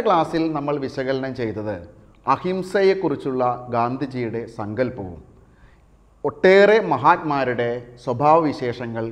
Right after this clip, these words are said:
ഗാന്ധിജിയിൽ ഒത്തുചേർന്ന് കാണുന്നു എന്ന വള്ളത്തോളിൻ്റെ നിരീക്ഷണവും ആയിരുന്നു. ഗാന്ധിജിയെ അറിയാൻ അദ്ദേഹത്തിൻ്റെ ജീവചരിത്രം വായിക്കാനാണ് പൊതുസമൂഹത്തോട്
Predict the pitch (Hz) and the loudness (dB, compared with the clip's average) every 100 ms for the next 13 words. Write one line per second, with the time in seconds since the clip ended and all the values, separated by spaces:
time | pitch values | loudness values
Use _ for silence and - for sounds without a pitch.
0 | 117 117 127 139 127 131 127 123 - 190 | -4 -4 -4 -6 -6 -6 -6 -10 -6 -2
1 | 165 127 120 113 110 110 110 110 107 104 | -2 -2 -6 -6 -6 -6 -8 -10 -10 -10
2 | 104 101 - 107 120 135 151 147 110 107 | -12 -14 -10 -2 2 2 0 -2 -8 -8
3 | 101 104 101 - 107 117 139 151 - 98 | -8 -10 -12 -12 -6 -2 -2 -4 -10 -12
4 | 95 - 92 82 76 78 - _ _ _ | -12 -14 -14 -14 -14 -18 -20 _ _ _
5 | 143 175 214 220 202 226 226 151 143 139 | 6 6 6 0 0 4 6 6 4 2
6 | 107 80 - - - 131 135 180 170 170 | 0 -6 -18 -14 -4 -2 2 4 4 2
7 | 151 143 139 135 - - - _ 120 143 | 2 2 2 -2 -12 -20 -20 _ -6 -2
8 | 190 247 175 143 127 131 131 117 120 120 | 2 4 2 -2 -4 -6 -2 -2 -2 -4
9 | 131 117 104 90 85 - - - 117 147 | -4 -4 -6 -10 -16 -20 -18 -10 -6 -6
10 | 151 131 117 110 113 110 107 | -4 -6 -6 -8 -6 -6 -4